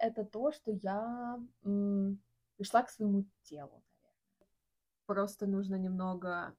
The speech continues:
м, вспомнить, э, о заботе, э, о себе, ам, вернуться в свое состояние себя. И мне кажется, я начала как раз с правильного. Не со стрижки, макияжа и одежды,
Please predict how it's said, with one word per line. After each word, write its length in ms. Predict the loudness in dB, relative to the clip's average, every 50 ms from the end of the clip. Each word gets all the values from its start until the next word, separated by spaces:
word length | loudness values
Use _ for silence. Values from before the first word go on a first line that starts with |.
| _ _ _ _ _
м, 120 | 0 0 0
вспомнить, 920 | 0 -6 -6 _ 2 4 4 4 2 2 0 0 -4 -6 -8 -12 -18 -14 -12
э, 240 | -12 -10 -10 -12 -14 _ _ _ _
о 100 | -4 -2
заботе, 640 | -2 -2 -2 0 0 -2 -2 -4 -6 -10 -10 -10 -10 -16 _ _ _ _
э, 60 | -4 -2 -2 -2 -4 -6 _
о 60 | -10 -10
себе, 500 | -6 -6 -4 -2 0 0 0 -2 -2 -6 _ _ _ _ _ _ _ _ _ _ _ -6
ам, 480 | -4 -2 -2 -2 -2 -2 -4 -6 -6 -10 _ _ _ _ _ _ _ _
вернуться 560 | -2 -2 0 2 2 0 0 -2 -2 -4 -4 -4
в 60 | -4
свое 320 | -8 -6 -4 -2 -2 -2 -2
состояние 680 | -4 -8 -12 -10 -6 -4 -2 -2 -2 -2 -4 -6 -8 -10
себя. 580 | -12 -12 -12 -12 -8 -6 -4 -2 -2 -2 -4 -6 -10 -14 _ _
И 540 | -4 -2 -2 -2 -2 -2 -4 -4 -4 -6 -6 -6
мне 160 | -6 -6 -6
кажется, 340 | -4 -4 -4 -4 -4 -8 -8
я 40 | -8
начала 280 | -8 -10 -2 -2 -2 -2
как 180 | -2 -6 -8 -2
раз 340 | -2 -2 -2 -2 -6 -12 -16 _
с 140 | -10 -10 -4
правильного. 720 | 0 6 6 6 6 6 2 -6 -8 -8 -8 -10 -10 -12 -14 -6
Не 180 | -4 -2 -2 -2
со 140 | -2 -4 -6
стрижки, 720 | -6 -4 -6 -2 0 0 0 -2 -4 -8 -6 -4 -2 -2 0
макияжа 920 | 0 -2 -2 -2 -6 -4 0 4 6 6 6 4 2 0 0 0 0 0 -2 -4 -6
и 160 | -6 -6 -4
одежды, 720 | -2 -4 -2 0 0 -2 -2 -2 -6 -8 -8 -8 -8 -10